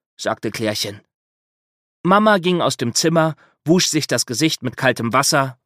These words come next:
und kam zurück. Aber Wendelin war immer noch da. Mama schüttelte sich. Dann tippte sie den kleinen roten Kerl vorsichtig an.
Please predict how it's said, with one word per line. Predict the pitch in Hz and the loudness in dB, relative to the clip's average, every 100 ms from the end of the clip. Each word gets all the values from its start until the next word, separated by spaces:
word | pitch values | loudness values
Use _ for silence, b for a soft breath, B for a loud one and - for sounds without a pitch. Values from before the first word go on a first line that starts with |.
| - | -6
und | 175 | -4
kam | - 123 104 | 0 -2 0
zurück. | - 123 104 - - _ _ _ _ _ _ | -4 -4 -8 -14 -20 _ _ _ _ _ _
Aber | 170 165 170 160 | 2 4 4 4
Wendelin | 165 151 143 143 170 170 | 4 2 0 0 0 2
war | 185 | 2
immer | 214 151 | 4 4
noch | 120 113 | 2 -2
da. | - 120 113 b b b b - | -2 -2 -4 b b b b -4
Mama | 190 196 185 | 2 4 2
schüttelte | - 220 175 127 127 | 2 0 0 -2 -4
sich. | 127 117 - _ _ _ _ _ - | -4 -4 -6 _ _ _ _ _ 0
Dann | 185 185 | 0 2
tippte | 254 - 202 | -2 -2 -2
sie | 170 156 | 0 0
den | 127 | -2
kleinen | - 151 160 170 | -2 0 2 2
roten | 156 143 - 120 | 2 2 0 -2
Kerl | - 139 143 139 | -2 0 2 0
vorsichtig | - 180 185 151 143 139 - - | -2 2 2 2 -4 -4 -4 -6
an. | - | -8